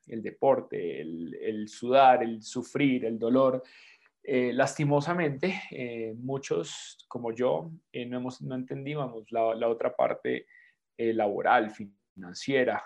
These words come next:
y nos encargábamos simplemente de nutrir esa parte física desde el deporte, y eso fue lo que me llevó, ¿no? Eh, lo más importante en esta primera fase fue que entendí a lo largo del tiempo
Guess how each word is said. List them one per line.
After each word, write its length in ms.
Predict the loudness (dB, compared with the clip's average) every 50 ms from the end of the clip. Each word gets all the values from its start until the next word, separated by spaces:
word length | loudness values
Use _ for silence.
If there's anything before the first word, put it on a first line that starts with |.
| -12 _ _
y 80 | -10 -10
nos 160 | -10 -10 -10
encargábamos 540 | -8 -6 -4 -2 0 2 2 2 2 0 -2
simplemente 500 | -4 -4 -4 -4 -4 -4 -4 -2 -2 0
de 60 | 0
nutrir 340 | 0 -4 -4 _ -4 -4 -2
esa 200 | -4 -4 -4 -4
parte 240 | -6 -6 -4 -8 -8
física 460 | -6 -6 -8 -8 -6 -2 0 0 0
desde 140 | 0 -2 -2
el 80 | -2
deporte, 540 | -2 -2 0 0 0 0 0 -4 -8 -10 _ _ -20 -20 -20 -20 _ _ _ _
y 80 | 0
eso 160 | 0 0 0 0
fue 120 | 2 2
lo 100 | 2 2
que 100 | 0 -2
me 140 | -4 -4 -4
llevó, 320 | -2 -2 0 0 0 0
¿no? 320 | -2 -2 -4 -4 -6 -10 _ _ -2
Eh, 540 | 0 2 4 4 4 4 4 2 2 -2 -6 -16 -20 -20 _ _ _ _ 2
lo 100 | 4 8
más 220 | 8 8 8 6
importante 880 | 2 -2 0 0 0 0 2 2 2 2 2 0 0 -2 -2 -2 -6 _
en 140 | -6 -4 -4
esta 260 | -4 -2 -2 -2 -2
primera 360 | -2 -2 -4 0 0 0 0
fase 500 | 0 2 4 4 4 4 2 0 -2 -2
fue 180 | -2 -2 -4 -4
que 120 | -4 -6
entendí 720 | -6 -4 -2 -2 -2 -2 -2 -2 -2 -2 -2 -2 -2 -6 -8 _
a 100 | -2 0
lo 100 | 2 2
largo 320 | 2 2 2 0 0 0
del 180 | 0 0 -2 -2
tiempo 540 | -2 -2 -2 -2 -2 -2 -4 -4 -4 -8